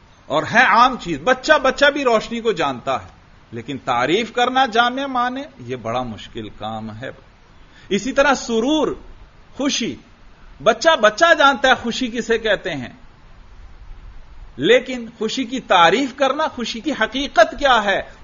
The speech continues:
बहुत मुश्किल काम है। उलमा उसकी तारीफ में परेशान हैं भाई। बात समझ में आ गई?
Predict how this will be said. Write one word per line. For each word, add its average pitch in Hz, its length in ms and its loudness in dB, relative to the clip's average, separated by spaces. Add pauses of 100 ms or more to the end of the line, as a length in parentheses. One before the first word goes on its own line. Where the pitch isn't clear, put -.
बहुत 139 580 -2
मुश्किल 120 400 -10
काम 113 360 -10
है। 131 120 -10
उलमा 127 420 -4
उसकी 123 440 -10 (400)
तारीफ 151 440 0
में 113 240 -12
परेशान 120 640 -4
हैं 104 100 -16
भाई। 52 200 -18 (720)
बात 139 260 0
समझ 147 320 -8
में 139 120 -10
आ 123 160 -2
गई? 123 220 -12